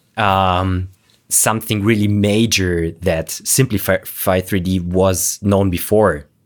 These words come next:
And they were known before for their great supports, and they have been relying on that fact being the slicer with the best support, um, uh, algorithm for, for,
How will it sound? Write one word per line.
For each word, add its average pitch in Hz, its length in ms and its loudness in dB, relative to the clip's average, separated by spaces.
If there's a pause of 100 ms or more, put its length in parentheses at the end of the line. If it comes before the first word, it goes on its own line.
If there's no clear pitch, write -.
(120)
And 85 420 -2 (680)
they 92 300 2
were 151 200 4
known 107 200 2
before 95 320 0
for 95 160 -2
their 82 180 0 (180)
great 92 280 0
supports, 98 600 0
and 87 240 -4
they 92 200 0
have 123 340 -4
been 90 360 0
relying 95 640 0
on 98 380 0 (340)
that 98 280 -2
fact - 600 -4 (160)
being 110 560 0 (680)
the 104 80 -2
slicer 113 580 0
with 98 340 0
the 98 60 0
best 95 340 -2
support, 101 560 -4 (480)
um, 101 560 0 (500)
uh, 92 360 0
algorithm 117 600 2
for, 92 320 -4
for, 80 380 -10